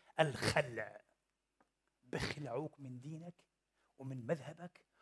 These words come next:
ومن اعتقادك، وفي الأخير تعرف ماذا يبقى لك؟ إنه في رب موجود. حسن بالصباح اعترف إنه في رب موجود، في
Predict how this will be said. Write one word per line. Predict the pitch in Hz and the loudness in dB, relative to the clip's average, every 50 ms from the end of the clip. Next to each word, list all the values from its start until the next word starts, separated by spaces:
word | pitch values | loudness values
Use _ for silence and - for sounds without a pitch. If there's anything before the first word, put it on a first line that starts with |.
| - - | -16 -8
ومن | - 143 151 147 | -2 0 0 0
اعتقادك، | 123 117 - - - 160 170 185 185 208 - - - - | 0 -2 -4 -6 -6 -4 -4 -2 -2 -4 -6 -6 -10 -10
وفي | - - - 233 | -10 -6 -4 -4
الأخير | 262 254 - - _ - - 185 - 151 220 262 233 196 135 - - - - _ _ _ _ _ _ - | -4 -4 -6 -12 _ 2 2 6 8 8 10 10 10 10 8 6 2 -12 -20 _ _ _ _ _ _ 10
تعرف | 185 196 165 156 | 12 12 12 12
ماذا | 156 151 180 | 12 12 12
يبقى | 190 190 - 170 170 | 12 12 12 12 10
لك؟ | 196 196 - - - - _ _ _ _ _ _ - 175 | 10 10 6 -4 -18 -20 _ _ _ _ _ _ -4 0
إنه | 170 170 | 0 2
في | 123 156 175 160 | 6 10 10 12
رب | 160 139 127 131 | 12 10 8 4
موجود. | 127 120 113 107 - - - _ _ _ _ _ _ _ _ _ _ _ _ _ _ _ _ _ | -2 -4 -8 -10 -16 -20 -20 _ _ _ _ _ _ _ _ _ _ _ _ _ _ _ _ _
حسن | - - 196 - 160 139 | 10 10 10 10 10 4
بالصباح | 131 - 151 135 147 190 - 143 | 4 2 4 10 12 12 12 12
اعترف | - - 214 180 143 | 10 10 10 8 8
إنه | 180 180 | 6 2
في | - 175 170 | 2 4 4
رب | 151 139 117 | 4 4 2
موجود، | 113 104 104 - - - - | -2 -8 -10 -14 -12 -4 0
في | 214 185 139 | 0 0 0